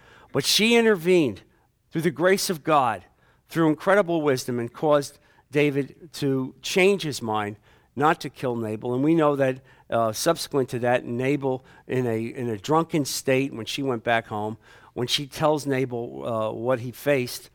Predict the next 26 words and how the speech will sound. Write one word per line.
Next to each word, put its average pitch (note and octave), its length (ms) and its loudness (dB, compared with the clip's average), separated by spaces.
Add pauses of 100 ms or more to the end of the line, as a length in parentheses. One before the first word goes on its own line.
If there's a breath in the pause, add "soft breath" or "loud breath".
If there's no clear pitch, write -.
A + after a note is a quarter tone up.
(480 soft breath)
uh, G#2+ 280 -4
and A#2 500 -2
that A#2 200 -6
he A#2 160 -10
falls C#3+ 460 -2
over C3+ 280 0
in A2 40 -2
a G#2+ 60 -4
chair, C#3 380 0
apparently B2 460 -2
has G#2+ 180 -6
a - 20 -12
stroke, C#3+ 500 -2 (380 soft breath)
and A2+ 400 -2
ten D3 240 0
days A#2+ 240 0
later A#2 300 -4
he G#2 160 -12
dies. G2 440 -2
We A#2 80 -6
know B2+ 140 -2
that's B2+ 220 0
a - 20 -6
judgment A#2+ 420 -2
of G#2+ 140 -10
God. A#2+ 400 0